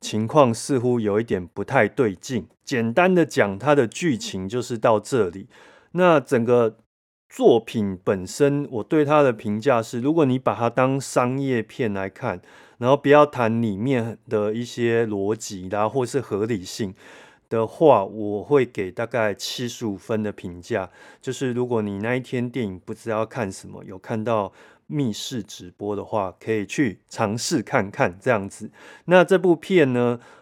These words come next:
呃，剧情本身它比较像是惊悚片、恐怖片，不过它在音效的部分，我认为就是这个导演其实做得蛮不错的，还有就是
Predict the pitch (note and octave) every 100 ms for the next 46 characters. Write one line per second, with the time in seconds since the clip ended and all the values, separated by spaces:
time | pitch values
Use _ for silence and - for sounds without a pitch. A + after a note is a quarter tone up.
0 | _ C3+ B2 A2+ - A3+ D#3+ - A2+ A#2+
1 | G#2 F#2+ F#2 C3 B2+ D3+ F#3 G2+ C#3 C3
2 | C#3 A#2 A#2 C3+ A#2+ A2 G2+ B2 B2+ B2
3 | F2+ - C3+ G2 G#2+ F2+ A2 G2+ - G#2
4 | G2+ - D3 F3+ C3 - - - _ -
5 | E3 D#3+ D#3+ - _ E3 E3+ F3 - D3+
6 | A2+ G#2 - A#2 G2+ C3+ A2 G2 F#2+ F#2
7 | F2 A#2+ C3 F#2 F2+ F2 F2+ _ - A#2
8 | - A2 G2+ D#3 C3 A#2 F2+ G2+ A2 F2
9 | - G2 G2 F2+ - G#2+ F#2+ F#2+ A2 F#2
10 | E2 F#2 - B2+ G2 F2+ - A#2+ A2 B2
11 | C3+ A#2